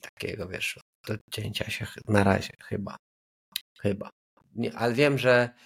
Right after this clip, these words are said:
to nie o to chodzi, prawda? No i te drugie takie pełnoimersyjne, gdzie, e, po prostu to jest jedna apka, jak ona się odpala, to jest taka fullscreenowa trochę, więc, e, i wtedy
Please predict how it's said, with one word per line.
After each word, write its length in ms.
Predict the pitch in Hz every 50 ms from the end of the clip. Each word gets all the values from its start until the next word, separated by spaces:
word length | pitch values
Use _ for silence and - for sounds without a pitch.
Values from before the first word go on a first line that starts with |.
| - _ _ _ _ _ _ _ _ _ _ _ _ _ _ _ _ _ _ -
to 100 | 127 127
nie 140 | 127 127
o 40 | 123
to 120 | 117 - 107
chodzi, 360 | 95 98 92 - - - _
prawda? 440 | _ - 107 107 - 127 147 151 - _ _ _ _ _ _ _ _ _ _ _ _ - - - - - _ - 131
No 100 | 139 147
i 60 | 143
te 120 | 139 120
drugie 360 | 98 113 117 120 107 113 104
takie 400 | - 98 98 - 98 98 95 95 - _ _ _ _ _ _ _ _ _ _ -
pełnoimersyjne, 1200 | 110 110 113 110 107 104 101 104 107 104 101 98 98 98 - - 107 107 104 104 98 95 92 95 - -
gdzie, 480 | - 95 - 95 92 90 90 90 92 92 - _ _ _ _ _ _ _ _ -
e, 400 | 101 98 92 90 90 90 87 -
po 160 | - 95 90
prostu 360 | - - 104 - - - 90
to 100 | - 98
jest 240 | 98 98 - - 110
jedna 320 | 110 113 110 110 95 - -
apka, 380 | 104 - - - - 110 104 101
jak 220 | 92 90 - -
ona 180 | 95 92 92 95
się 140 | - -
odpala, 420 | 98 - _ - 107 107 101 95 95
to 100 | - 98
jest 100 | 92 -
taka 200 | 98 - - 95
fullscreenowa 840 | - - 110 104 - - - 98 104 101 98 92 90 95 90 90
trochę, 380 | - - 117 104 98 101 104 104 98
więc, 380 | 98 101 98 98 98 - -
e, 220 | 98 95 95 98 98
i 80 | 101
wtedy 460 | - - 104 98 98 101 98 95 -